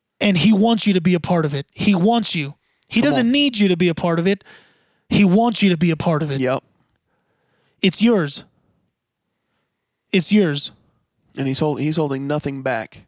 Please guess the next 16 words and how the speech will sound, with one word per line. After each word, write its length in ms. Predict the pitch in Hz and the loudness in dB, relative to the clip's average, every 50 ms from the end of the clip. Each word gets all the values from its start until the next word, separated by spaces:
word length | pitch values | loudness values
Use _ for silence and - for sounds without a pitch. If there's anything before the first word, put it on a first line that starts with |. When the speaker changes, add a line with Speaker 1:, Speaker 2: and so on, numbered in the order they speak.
| _ | _
Speaker 1:
Nothing. 480 | - 180 208 214 196 - 165 143 143 - _ _ _ _ _ _ _ - - | -6 -4 -2 -2 -2 -2 -6 -8 -8 -10 _ _ _ _ _ _ _ -10 -6
Speaker 2:
Uh, 380 | 123 143 139 127 117 95 - - - _ _ _ _ _ - _ _ _ _ | -4 -2 -2 -2 -2 -4 -6 -8 -12 _ _ _ _ _ -20 _ _ _ _
you're 200 | - 143 151 151 | -6 -4 -4 -2
talking 280 | - 151 139 - 135 | -2 -4 -4 -4 -6
about 340 | 135 127 131 123 110 - - _ _ _ _ _ _ _ _ _ _ | -6 -6 -6 -6 -6 -8 -10 _ _ _ _ _ _ _ _ _ _
<laughs> 460 | _ _ _ - - - - 127 135 - | _ _ _ -18 -14 -10 -8 -8 -8 -8
wanting 400 | 117 80 110 131 135 131 127 127 | -8 -8 -6 -6 -6 -6 -6 -8
to 80 | 127 | -8
be 120 | 113 127 123 | -8 -8 -10
in 80 | 120 | -10
the 60 | 127 | -10
three 180 | 127 - 135 135 | -10 -8 -8 -8
and 60 | 120 127 | -8 -10
the 40 | |
four 160 | 123 120 123 123 | -10 -10 -10 -10
feet 260 | - 131 117 - | -8 -10 -10 -12